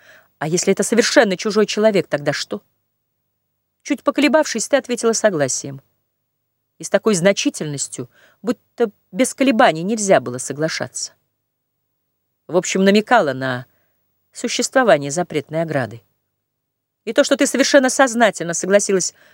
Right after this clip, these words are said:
пройти рядом со мной семь-восемь минут, несколько сот метров, я не мог не воспринять как нечто большее, чем простую любезность. Во всяком случае, это был гораздо более ценный ответный подарок, чем пуговица, которую я подобрал для тебя.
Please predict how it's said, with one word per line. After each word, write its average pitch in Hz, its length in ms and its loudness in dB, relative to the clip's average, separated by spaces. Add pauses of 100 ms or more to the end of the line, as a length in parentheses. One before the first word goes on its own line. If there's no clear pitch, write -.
(120)
пройти 214 320 0
рядом 196 240 4
со 196 200 2
мной 196 140 0
семь-восемь 190 520 2
минут, 214 380 0 (340)
несколько 220 640 0
сот - 400 -4
метров, 170 640 -2 (340)
я 240 140 2
не 254 100 4
мог 233 220 4
не 165 80 -4
воспринять 160 480 -2
как - 160 -4
нечто 170 300 -4
большее, 165 420 2
чем 139 300 -6 (520)
простую 180 440 -2
любезность. 131 720 -4 (1000)
Во 165 60 4
всяком 185 260 0
случае, 190 300 0
это 170 100 -4
был 170 160 0
гораздо 160 400 4
более 135 240 -4
ценный 131 460 -2
ответный 135 500 -8
подарок, 147 460 -2
чем 139 240 -8
пуговица, 156 500 -8
которую 139 340 -6
я 135 140 -2
подобрал 135 460 -6
для 131 160 -14
тебя. 117 360 -10